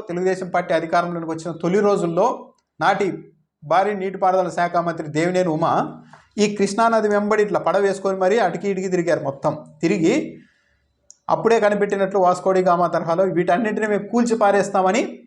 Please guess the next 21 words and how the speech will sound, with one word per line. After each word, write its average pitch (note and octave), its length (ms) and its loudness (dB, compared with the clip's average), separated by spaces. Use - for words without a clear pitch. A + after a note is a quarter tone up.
మంత్రి A3+ 360 0
హోదాలో A3 340 2
ఆయన A3 160 0
స్టేట్మెంట్ G#3 500 0
ఇచ్చారు D#3 260 2
అధికారంలోకి D#3 480 0
వచ్చిన D3 200 -2
వెంటనే. C3+ 340 -2
కానీ A3 240 2
ఆ G3+ 120 4
తర్వాత G3+ 340 0
ఎప్పుడైతే G3 460 0
ఈ F3 100 0
లింగమనేని G#3+ 540 0
రమేష్ G3 380 2
భవనంలోనికి F3+ 540 2
చంద్రబాబు E3 520 0
నాయుడు D#3+ 200 2
గారు D#3 160 0
ఎంట్రీ D3+ 300 -2
అయ్యారో D3 360 2